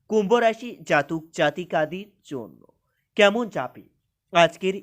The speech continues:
এই দিনটি? কি হবে আজকের এই দিনে আপনাদের শুভ সংখ্যা, শুভ দিক,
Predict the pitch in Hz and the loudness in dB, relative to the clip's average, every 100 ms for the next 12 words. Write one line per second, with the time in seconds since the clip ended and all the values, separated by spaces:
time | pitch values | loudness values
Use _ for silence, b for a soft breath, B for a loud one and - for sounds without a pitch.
0 | _ 175 180 156 131 117 _ - _ _ | _ -4 -2 -4 -12 -14 _ -20 _ _
1 | _ _ - 185 170 156 170 - _ _ | _ _ -2 4 4 4 0 -8 _ _
2 | _ 175 175 - 226 226 - - 185 190 | _ 2 2 0 -8 -8 -10 0 2 2
3 | 160 120 - _ _ _ 165 156 156 156 | -2 -10 -16 _ _ _ -2 -2 -2 -6
4 | 147 160 170 _ _ _ 220 214 214 226 | -6 -8 -12 _ _ _ -2 2 4 2
5 | 233 _ _ 180 143 120 - - _ _ | 0 _ _ -2 -2 -2 -14 -20 _ _
6 | _ _ - 190 170 165 160 156 _ _ | _ _ -2 2 4 4 2 -6 _ _
7 | _ 131 190 202 151 - | _ -6 -4 -4 -6 -16